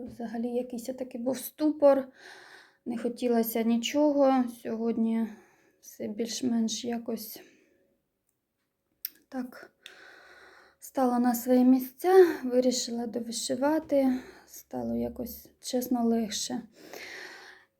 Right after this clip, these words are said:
І оце познімати, свої с-, перші враження вам розповісти. До речі, <laughs> я захопилася бджолами, тільки не смійтесь.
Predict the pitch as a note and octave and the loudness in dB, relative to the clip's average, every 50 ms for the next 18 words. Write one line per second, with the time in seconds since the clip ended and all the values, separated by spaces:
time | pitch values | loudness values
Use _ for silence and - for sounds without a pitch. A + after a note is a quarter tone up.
0 | _ - C#4 C#4 D4 D4 C4 A#3+ A3+ G#3+ - - C4 C4 C4 B3+ B3 A#3 - - | _ -4 0 2 2 4 4 2 2 0 0 2 4 4 4 4 2 -2 -8 -6
1 | - B3+ B3 C4 A#3+ A#3+ B3 C4 C#4+ D#4+ E4+ D#4+ D#4 C#4+ C4 - - - B3 B3 | -6 -4 -2 0 0 2 4 4 6 6 6 6 4 0 -2 -4 -8 -6 -2 -2
2 | A#3+ A#3+ A#3+ A#3 - - - - _ - B3+ A#3+ A#3+ B3 - B3 A#3 A#3 B3 C4 | 0 0 0 -2 -4 -6 -10 -10 _ -2 0 0 0 0 -2 -2 0 2 2 4
3 | D4 D4+ D4+ D#4 D#4 D4+ D4 C#4+ C#4+ C#4+ C#4 C4+ C#4 C4 - - - C4+ C4 C4 | 2 2 4 4 6 6 6 6 4 4 4 4 2 -2 -4 -8 -4 -2 0 0
4 | B3+ B3+ - - - C4+ C4 C4 C4 B3+ B3+ - _ _ _ _ _ _ _ _ | 0 0 -4 -2 0 2 2 2 2 0 -2 -8 _ _ _ _ _ _ _ _
5 | _ _ _ _ _ _ _ _ _ _ _ _ _ _ _ _ _ _ _ _ | _ _ _ _ _ _ _ _ _ _ _ _ _ _ _ _ _ _ _ _
6 | - - - C4+ A#3+ A#3 A3+ B3 B3+ B3+ B3+ B3 B3 - - - B3 A#3 A3+ A#3 | -16 -10 -6 -2 0 2 4 4 6 6 6 6 6 4 -2 -2 0 0 0 0
7 | G#3+ - - - - D4+ B3+ A#3+ - - - _ _ - - - - - G4+ G4+ | -2 -4 -6 -10 -8 -6 -6 -6 -6 -8 -14 _ _ -18 -12 -8 -4 -4 -2 -4
8 | E4+ - - D4+ C4+ B3+ A3+ B3 B3+ B3+ - C4+ C4 - C#4 C4+ C4+ C4 B3+ B3+ | -4 -4 -4 -2 0 0 2 2 2 2 2 -2 -2 -2 2 4 6 6 6 6
9 | B3+ - B3 A#3+ A3 A3 A3 A#3+ B3+ B3+ C4 C4 C4+ C4+ C#4 C#4 D4+ C#4+ D4 D#4 | 4 0 -4 -4 -4 -4 0 4 6 8 8 8 6 4 2 0 2 2 2 2
10 | D#4+ D#4+ - _ _ - F#4+ G4 F#4+ F#4 F4+ D#4+ D4 - - - D4+ D#4 D4 - | 0 -2 -6 _ _ -8 -6 -6 -4 -4 -6 -8 -10 -12 -4 0 2 2 4 4
11 | C4 A#3 G#3 A3 A3 A3+ - A#3 A#3 A#3 A3+ A3+ A3 - A#3+ C#4+ F4 - - - | 4 4 4 4 2 4 6 6 8 8 6 6 2 0 0 -2 -2 -2 -4 -12